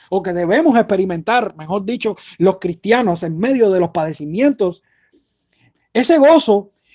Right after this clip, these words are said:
no es comparado con el gozo que se está describiendo sobre lo que esperamos en el momento de la revelación de la gloria de Cristo.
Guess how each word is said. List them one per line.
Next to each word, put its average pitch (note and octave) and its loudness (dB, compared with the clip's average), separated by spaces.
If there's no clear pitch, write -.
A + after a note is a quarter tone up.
no C4 4
es D#4+ 4
comparado A#3 4
con G3+ -2
el G3 2
gozo C#4+ 0
que A3+ 0
se G#3 -8
está B3 -6
describiendo G#3+ -2
sobre G3+ -2
lo G3+ 0
que G3+ -6
esperamos F3+ -2
en D#3+ -10
el E3 -8
momento F#3+ -6
de F3 -6
la E3 -6
revelación D#3+ -8
de D#3+ -10
la C#3+ -12
gloria D#3+ -8
de C#3+ -14
Cristo. F#3 -12